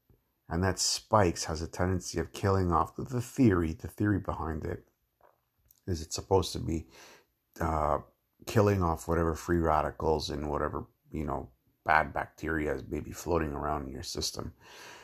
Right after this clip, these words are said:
I don't know how true that is. <clears throat> And I cannot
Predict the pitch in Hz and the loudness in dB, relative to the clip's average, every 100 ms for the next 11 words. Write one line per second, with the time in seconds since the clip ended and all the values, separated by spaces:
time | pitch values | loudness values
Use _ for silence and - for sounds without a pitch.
0 | - - _ _ _ - 107 120 120 113 | -20 -20 _ _ _ 2 6 8 6 6
1 | 101 98 85 90 87 - 90 80 76 - | 4 2 2 0 0 -2 -2 0 -2 -4
2 | 73 73 - - - _ _ _ _ _ | -10 -10 -10 -12 -14 _ _ _ _ _
3 | _ _ _ - 453 - 107 82 80 - | _ _ _ 8 10 8 0 -4 -6 -6
4 | 85 80 87 85 - 95 95 87 | -4 -2 -2 -4 -4 -2 0 0